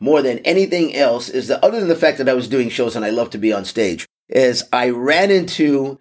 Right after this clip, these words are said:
my favorite baseball player that plays on my Houston World Series champion, Houston Astros. I ran into Jose Altuve, the second baseman,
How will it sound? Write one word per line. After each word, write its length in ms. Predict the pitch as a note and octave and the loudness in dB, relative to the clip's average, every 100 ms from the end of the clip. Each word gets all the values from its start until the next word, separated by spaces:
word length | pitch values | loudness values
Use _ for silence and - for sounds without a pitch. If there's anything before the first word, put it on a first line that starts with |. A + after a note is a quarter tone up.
| _ | _
my 380 | - B2 A#2+ A#2 | -6 -2 2 0
favorite 720 | - - F3 F#3 E3+ F3+ - | -2 0 2 2 2 0 0
baseball 580 | D#3+ D#3 D3 A#2 A#2+ A2 | 0 0 0 2 2 2
player 600 | A#2+ A#2 A2 A2+ A#2+ - | 0 0 2 2 0 0
that 240 | A2+ A2 - | 0 0 2
plays 260 | C3+ C#3 | 0 4
on 220 | B2+ G#2 | 2 2
my 600 | G#2+ B2 C#3+ F3 F#3 C#3+ B2+ | -2 -2 0 2 4 2 0
Houston 580 | - D#3 C#3+ - A2 | 0 -2 -2 -2 -4
World 320 | A2+ C3+ C#3+ C#3+ | 0 2 2 0
Series 380 | C#3+ B2+ A#2+ | -4 -4 -6
champion, 420 | - C3+ B2 G#2 G2 | 0 2 2 0 -2
Houston 380 | A#2+ A#2+ A#2 | -2 -2 0
Astros. 480 | G#2+ G2 - F#2+ F#2 - | 0 0 -2 -6 -4 -2
I 140 | A2+ | 0
ran 300 | A2 C#3 C#3+ | 2 2 2
into 200 | C#3 A#2 | 2 0
Jose 460 | G#2+ D#3 F3 D#3+ D3 | 2 2 4 4 4
Altuve, 560 | B2+ B2+ - C#3 A2+ A#2 | 4 2 0 -4 -2 -2
the 100 | G2+ | -2
second 360 | - A#2+ A#2+ A2 | -2 -2 -2 -2
baseman, 500 | A2 G#2+ G#2+ A2 | -2 -2 -6 -10